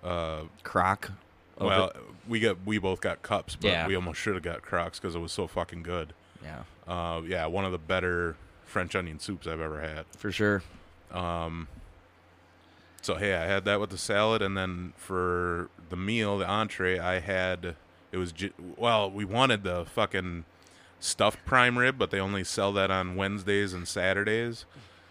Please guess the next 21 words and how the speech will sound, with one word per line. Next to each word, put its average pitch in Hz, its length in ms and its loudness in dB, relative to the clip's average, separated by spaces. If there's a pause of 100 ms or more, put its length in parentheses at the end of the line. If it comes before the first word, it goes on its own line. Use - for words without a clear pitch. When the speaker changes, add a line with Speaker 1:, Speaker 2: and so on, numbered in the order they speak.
Speaker 1:
It's - 100 -10
a 85 40 -6
big-ass 98 440 2
prime 98 380 2
rib 95 280 2
slit 104 300 -4
in - 60 -10
the 101 60 -4
middle 101 280 0
with, 95 140 -4
like, 87 500 -4 (640)
cheese 104 640 -2
and 85 460 -6 (240)
onions 101 440 -2
and 90 200 -4
mushrooms 110 540 -2
stuffed 120 320 -2
on 117 100 -2
the 123 120 -2
inside. 123 500 -2
It, 95 180 -2